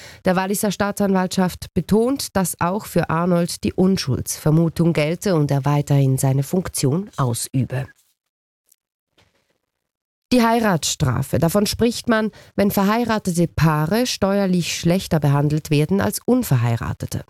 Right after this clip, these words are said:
Davon seien in der Schweiz massiv mehr Ehepaare betroffen als bisher angenommen, hieß es im Sommer von, vor den eidgenössischen Steuerverwaltungen. Nun stellt sich heraus, auch die nachgebesserten Zahlen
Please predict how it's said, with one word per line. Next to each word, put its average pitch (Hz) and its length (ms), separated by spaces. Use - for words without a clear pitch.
Davon 202 400
seien 214 320
in 202 80
der 175 120
Schweiz 170 380
massiv 170 500
mehr 185 380
Ehepaare 151 500
betroffen 160 640
als 147 200
bisher 135 440
angenommen, 160 540
hieß 233 240
es 226 100
im 240 160
Sommer 196 460
von, 180 340
vor 170 220
den 165 200
eidgenössischen 143 880
Steuerverwaltungen. 127 1040
Nun 247 220
stellt 269 240
sich 262 160
heraus, 220 480
auch 208 280
die 202 140
nachgebesserten 170 1000
Zahlen 147 480